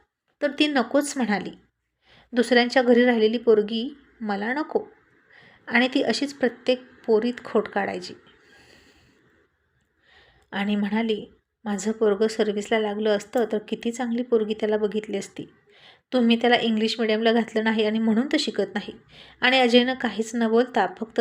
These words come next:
तोंडातली तंबाखू थुंकली आणि बाहेर निघून गेला, कारण असल्या मूर्खासमोर काय बोलायचं. आता मंजू आणि विजयच्या घराचं बांधकाम पूर्ण झालं होतंच,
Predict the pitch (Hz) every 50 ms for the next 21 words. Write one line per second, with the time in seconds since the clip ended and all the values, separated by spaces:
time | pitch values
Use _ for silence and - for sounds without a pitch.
0 | 226 226 226 220 208 208 202 208 - 226 - 220 208 208 208 196 - 214 214 -
1 | 208 240 269 285 262 240 185 - - - - - - - _ _ - 214 220 220
2 | 220 226 214 202 190 185 214 214 214 214 208 196 220 214 202 196 196 190 175 -
3 | - - _ _ _ _ _ _ _ _ _ _ _ _ _ _ _ - - 202
4 | 202 208 214 208 202 202 208 - - 214 - - - 226 226 233 233 226 220 214
5 | - - 214 - - 220 220 226 226 - 233 226 240 240 247 240 226 220 214 -
6 | - 247 - - _ _ _ _ _ _ _ _ _ _ _ _ _ _ _ _
7 | _ - - _ _ _ _ _ _ _ _ - 240 - 262 254 240 226 214 214
8 | 214 233 240 226 226 233 233 226 208 214 208 214 214 - 220 214 220 202 196 214
9 | 214 - 233 214 214 202 202 208 - 220 233 233 - - 220 214 220 233 226 214
10 | 208 208 208 220 220 214 208 214 - 254 - - - -